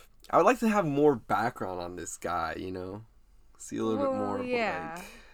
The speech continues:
Speaker 2: Yeah, I mean,
Speaker 1: like, what his personality is, you know? I feel like, 'cause I, I feel like that is really the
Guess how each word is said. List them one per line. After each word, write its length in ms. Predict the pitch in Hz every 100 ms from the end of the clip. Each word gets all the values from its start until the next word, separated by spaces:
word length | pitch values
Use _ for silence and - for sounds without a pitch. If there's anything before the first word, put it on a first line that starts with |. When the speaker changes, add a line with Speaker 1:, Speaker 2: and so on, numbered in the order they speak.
| - - - - - - - - - - - - -
Speaker 2:
Yeah, 440 | 277 285 269 262 -
I 100 | 277
mean, 380 | 294 285 277 269 110
Speaker 1:
like, 60 | 113
what 100 | 135
his 120 | -
personality 880 | 131 117 85 87 90 90 82 65 -
is, 260 | - - 82
you 60 |
know? 460 | - - 50 67 123 -
I 40 | 120
feel 140 | 151
like, 160 | 147 123
'cause 120 | 120
I, 200 | 147 117
I 40 |
feel 160 | - 220
like 160 | 185 127
that 220 | 131 113
is 120 | 104
really 220 | 110 107
the 160 | 98